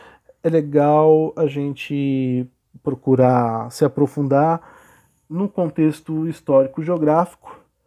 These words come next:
pra entendermos o porquê que, é, determinadas áreas de produção têm, é, determinadas características e outras características diferentes. Então,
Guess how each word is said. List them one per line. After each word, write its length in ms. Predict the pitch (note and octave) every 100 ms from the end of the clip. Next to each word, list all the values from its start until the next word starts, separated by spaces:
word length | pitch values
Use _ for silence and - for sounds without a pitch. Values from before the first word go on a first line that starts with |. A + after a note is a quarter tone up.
| _ _
pra 440 | - D#3+ D#3+ D#3+ -
entendermos 520 | G#3 G#3+ C4+ F3 F#3 F#3+
o 60 |
porquê 440 | F#3 G3+ - E3 F3
que, 440 | - E3+ E3 E3+ _ _ - _ _ _ -
é, 600 | D3 D3 D3 C#3+ C#3 C#3+
determinadas 920 | D3+ D3+ D#3+ D#3 D#3 D3+ D3+ D#3 C#3+
áreas 300 | C#3 D3 C#3
de 60 |
produção 540 | C#3+ D#3 D#3 E3 F3 F#3+
têm, 500 | G3 E3+ F3 F#3+ G3+ _ _
é, 220 | E3+ D3+ D3+
determinadas 760 | E3 E3 E3+ D#3+ D#3+ F3+ - _ _
características 960 | - F3+ F3+ A3 F3 F3 - - G3 F#3
e 80 | F3
outras 520 | D#3+ E3 F3+ F3+ -
características 840 | - F#3 E3+ F3 D3 D3 - D#3
diferentes. 680 | D3+ - G#3 D3+ D#3 D#3 - - - - - - _
Então, 680 | - D3+ D3+ D#3 D#3 D#3 D#3+